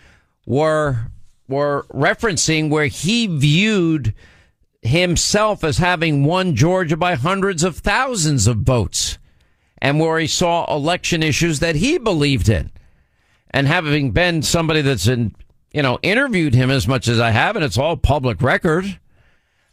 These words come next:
you know, I could tell you that if he took a lie detector test, he believed it and still believes it. I mean, I, I think he's threatening to come out with a, you know, a rebuttal against these charges that would be, he believes would be an exoneration.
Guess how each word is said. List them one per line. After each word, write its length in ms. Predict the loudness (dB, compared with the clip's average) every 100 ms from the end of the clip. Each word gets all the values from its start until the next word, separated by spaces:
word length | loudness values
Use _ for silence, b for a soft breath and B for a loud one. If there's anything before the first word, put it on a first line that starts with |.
| _ _
you 120 | -4
know, 100 | 0
I 140 | 0 -2
could 180 | -2
tell 180 | 0 0
you 120 | 0
that 120 | -2 -2
if 80 |
he 80 | -2
took 220 | -2 -2
a 60 | -2
lie 280 | -2 0 -2
detector 460 | -2 -2 -2 -2
test, 360 | -2 0 -2 -2
he 140 | -2
believed 520 | 0 -2 0 0 0 -2
it 200 | -2 _ -20 _ _ _ _ _ -6
and 240 | -2 -2
still 300 | 0 2 2
believes 480 | 0 0 0 0 0
it. 180 | -2 -4 _ _ _ _
I 60 | -4
mean, 200 | -2 0
I, 100 | 0
I 140 | 0 -2
think 200 | -2 -2
he's 160 | -2 -2
threatening 640 | 0 0 0 0 0 0
to 300 | 0 0 -2 0
come 180 | 2
out 200 | 2 0
with 180 | 0 0
a, 280 | 0 0 -2 b b b b b
you 160 | 0
know, 260 | 2 2 -2 -6 B B
a 100 | -4
rebuttal 840 | 0 0 2 2 2 0 -2 -4 -8 b b b
against 400 | -2 0 0 0
these 180 | 0 -2
charges 760 | 0 0 2 0 0 0 0 -2
that 140 | -2
would 140 | -2
be, 180 | -2 0
he 160 | 2 0
believes 440 | 0 0 0 2
would 100 | 2
be 140 | 2 2
an 60 |
exoneration. 840 | 2 2 2 0 0 0 0 -2